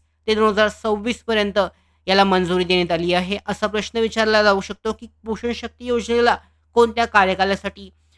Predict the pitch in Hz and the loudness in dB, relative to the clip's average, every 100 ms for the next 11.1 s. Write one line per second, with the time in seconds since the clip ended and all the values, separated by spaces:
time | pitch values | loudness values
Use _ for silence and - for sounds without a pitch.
0 | - 208 214 185 196 185 180 175 170 180 | -6 0 0 0 0 0 0 0 -2 0
1 | 185 196 180 - 180 - 202 220 208 226 | 0 -2 -6 -10 -20 -4 0 0 0 -2
2 | 208 - 254 - 226 226 226 220 202 - | -2 -6 -8 -6 -4 -2 -2 -4 -10 -10
3 | 208 202 220 - _ _ _ - 214 - | -10 -6 -8 -8 _ _ _ -12 -6 4
4 | 208 196 202 190 202 180 190 190 180 _ | 4 4 -2 -4 -6 -6 -8 -8 -12 _
5 | _ 214 214 208 196 190 185 185 190 202 | _ -8 -4 0 0 0 -2 -2 -2 -2
6 | 185 180 185 185 175 208 - 226 208 214 | 0 0 0 0 0 -6 -4 -4 0 0
7 | 208 196 202 185 - _ - 202 185 - | 2 4 4 2 -2 _ -6 -6 -4 -4
8 | 190 190 180 - 190 - 208 214 214 214 | 0 0 0 -4 -8 -2 0 0 -2 -6
9 | 196 208 196 202 - 220 208 202 220 214 | -6 -6 -8 -12 -10 -2 -2 -2 -4 -2
10 | 220 208 220 220 _ _ _ 254 233 233 | -2 -4 -6 -10 _ _ _ -2 2 2